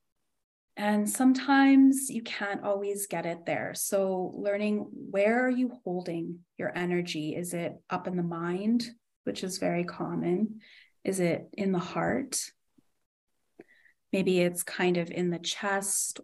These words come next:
or in the solar plexus area,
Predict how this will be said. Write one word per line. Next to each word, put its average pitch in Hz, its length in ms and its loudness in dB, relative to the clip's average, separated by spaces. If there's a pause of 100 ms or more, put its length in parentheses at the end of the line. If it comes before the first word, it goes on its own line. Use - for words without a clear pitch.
or 165 560 -6 (560)
in 185 160 0
the 170 80 0
solar 190 460 -2
plexus 208 680 -6
area, 202 640 0